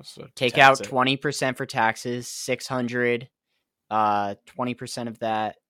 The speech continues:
Speaker 2: you're de-,
Speaker 1: I have a
Speaker 2: down to
Speaker 1: calculator if you want me to do this.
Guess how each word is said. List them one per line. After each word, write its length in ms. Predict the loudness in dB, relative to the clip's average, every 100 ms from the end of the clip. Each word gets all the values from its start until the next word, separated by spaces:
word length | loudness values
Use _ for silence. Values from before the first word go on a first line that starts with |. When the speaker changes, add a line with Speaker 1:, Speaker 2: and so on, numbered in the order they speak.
| _ _ _ _
Speaker 2:
you're 140 | -12 -8
de-, 100 | -10 -8
Speaker 1:
I 80 | -2
have 120 | 0
a 40 | 2
Speaker 2:
down 60 | 2
to 60 |
Speaker 1:
calculator 520 | 0 0 -2 -2 -2 -2
if 100 | -2
you 60 |
want 120 | -4
me 60 | -4
to 40 | -2
do 160 | 0
this. 340 | 0 2 0